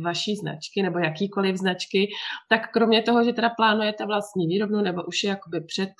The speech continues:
eh, otevřením, eh, podnikovou prodejnu,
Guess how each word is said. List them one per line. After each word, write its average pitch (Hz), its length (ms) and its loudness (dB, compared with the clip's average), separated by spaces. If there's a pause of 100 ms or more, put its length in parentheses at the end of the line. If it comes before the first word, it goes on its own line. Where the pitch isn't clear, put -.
(100)
eh, 180 40 -2 (320)
otevřením, 208 720 2 (480)
eh, 190 240 4
podnikovou 202 540 2
prodejnu, 220 680 2